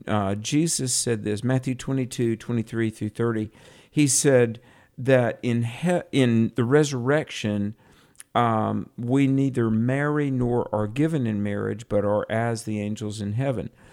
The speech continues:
Now, in that culture, marriage invariably meant,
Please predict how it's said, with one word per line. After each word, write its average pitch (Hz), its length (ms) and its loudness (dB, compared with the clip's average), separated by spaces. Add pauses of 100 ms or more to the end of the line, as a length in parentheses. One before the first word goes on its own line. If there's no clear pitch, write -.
(220)
Now, 123 220 4
in 127 180 0
that 185 260 2
culture, 143 600 -2 (260)
marriage 123 960 0 (460)
invariably 123 920 2
meant, 110 640 -2